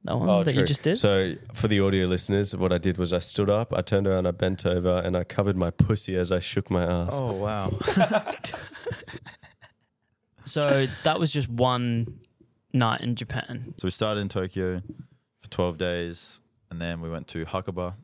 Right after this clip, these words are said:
Speaker 3: which is up in the mountains. So we snowboard. The, like, first twelve days in Tokyo were great, and then when you had the downtime after snowboarding in Hakuba, you know, just chilling, laying in bed, it's, like, really started to kick in that I was, like, missing.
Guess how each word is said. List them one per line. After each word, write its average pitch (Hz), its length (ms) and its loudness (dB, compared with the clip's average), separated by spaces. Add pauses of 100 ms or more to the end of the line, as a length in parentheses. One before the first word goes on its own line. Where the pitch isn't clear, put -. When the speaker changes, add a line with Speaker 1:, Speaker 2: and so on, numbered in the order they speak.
(100)
Speaker 3:
which - 240 -10
is 76 720 -8 (140)
up 85 100 -8
in - 60 -10
the 80 80 -4
mountains. 82 420 -4
So - 200 -10
we 78 80 -10
snowboard. 80 680 -6 (320)
The, 98 160 -4
like, - 220 -6
first 107 340 -4
twelve 85 180 -10
days 80 220 -12
in 78 80 -16 (160)
Tokyo 80 320 -6
were 76 80 -8
great, 78 280 -4 (100)
and 87 100 -10
then 78 280 -8 (360)
when 90 140 -4
you 90 80 -2
had 92 340 -4
the 90 80 -6
downtime 87 840 -6
after 82 380 -8
snowboarding 80 640 -8
in 78 80 -10
Hakuba, 80 500 -10 (480)
you 82 80 -10
know, 80 80 -6
just - 180 -12
chilling, 82 300 -8
laying 80 180 -6
in 78 60 -8
bed, 78 240 -6
it's, - 240 -14
like, 76 140 -10 (1500)
really 95 280 0
started 90 260 -6
to - 80 -16
kick - 220 -8
in 87 160 -2
that 87 80 -2
I 82 40 -2
was, 78 140 -10
like, 69 140 -10
missing. 80 500 -8